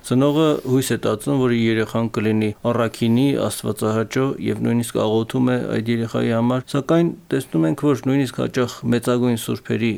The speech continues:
զավակները ապիրատ մարդիկ են դուրս գալիս։ Ինչ է, միթե նրանք Աստվածահաճո, Աստծուն հաճելի հույս չունեին, որ դա չկատարվեց։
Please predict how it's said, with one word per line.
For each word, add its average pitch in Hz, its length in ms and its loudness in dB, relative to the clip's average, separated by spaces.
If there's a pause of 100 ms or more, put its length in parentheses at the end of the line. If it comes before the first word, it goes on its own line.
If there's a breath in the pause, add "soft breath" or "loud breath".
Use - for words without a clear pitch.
(240)
զավակները 113 760 -2 (180)
ապիրատ 135 500 0 (160)
մարդիկ - 420 -6
են 55 140 -4
դուրս - 240 -8
գալիս։ - 380 -8 (240)
Ինչ 139 160 2
է, 113 140 0
միթե 123 340 0
նրանք 113 360 0
Աստվածահաճո, 117 800 -2
Աստծուն 113 380 -4
հաճելի 110 400 0
հույս 110 260 2
չունեին, 120 480 2
որ - 200 -2
դա 107 180 -2
չկատարվեց։ - 800 -6